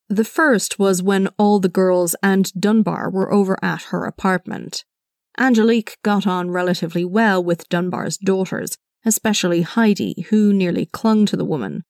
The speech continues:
But things were a bit more tense with Melissa, who she sensed was maybe a bit possessive of Dunbar. This particular evening,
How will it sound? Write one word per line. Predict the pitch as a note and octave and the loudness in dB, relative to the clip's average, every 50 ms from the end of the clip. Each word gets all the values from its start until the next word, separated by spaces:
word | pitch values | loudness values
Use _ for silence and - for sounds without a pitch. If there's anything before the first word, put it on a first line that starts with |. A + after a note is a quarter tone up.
| _ _ _ _ _ _ _ _ _ _ _ | _ _ _ _ _ _ _ _ _ _ _
But | G3 A3 A3+ A3+ A3 | 0 0 0 0 0
things | - - - C#4+ C#4 C4+ C4 B3+ A3+ A3+ | -4 -8 -6 -4 -2 0 0 0 0 0
were | B3 A#3 | 0 0
a | - G#3 | 0 2
bit | E3+ G3 F3 - - | 2 0 -2 -2 -2
more | F#3 F3 E3+ E3+ | -2 -2 -2 -2
tense | - - - - A#3 G#3 F3 C#3+ - - - | -4 -4 -4 0 0 0 0 0 -4 -4 -4
with | E3+ E3+ - | -4 -4 -2
Melissa, | F#3 F#3 F#3 F#3+ G3 F#3+ - - F3 F3+ F3 _ _ _ _ _ - | 0 0 2 2 2 0 0 0 0 -2 -2 _ _ _ _ _ 0
who | C4 A#3+ | 0 0
she | - - C#4+ | 2 2 0
sensed | - - - D4+ D4+ D4+ - - - - | 0 0 -2 0 0 0 -2 -2 -2 -2
was | D4 - | 0 2
maybe | B3+ A3 F#3+ F3 F#3 F3+ | 2 2 4 4 2 0
a | F3+ | 0
bit | E3 F#3 F#3 _ | 0 -2 -4 _
possessive | - - F#3 F3 F#3+ F3+ F3+ - - - C#3+ - - - - - | -2 -2 -2 0 0 -2 -2 -2 -4 -6 -6 -8 -10 -14 -12 -6
of | - F3+ E3+ | -4 -4 -2
Dunbar. | E3+ F3+ F3 E3+ F3 E3 C#3+ F#2 E2+ - - - _ _ _ _ _ _ _ _ _ _ _ _ _ _ _ - | -2 -2 -2 -2 -2 -4 -6 -6 -8 -10 -12 -12 _ _ _ _ _ _ _ _ _ _ _ _ _ _ _ -6
This | - G3 C#4+ C4 - | 0 2 2 2 2
particular | - C4+ A#3 - - D4+ - - C#4 B3 A#3 F#3 - | 0 -2 -2 -2 -2 -4 -2 -2 0 2 2 2 0
evening, | - E3 D3 - - - - - - - | -2 -4 -4 -6 -8 -12 -12 -14 -14 -16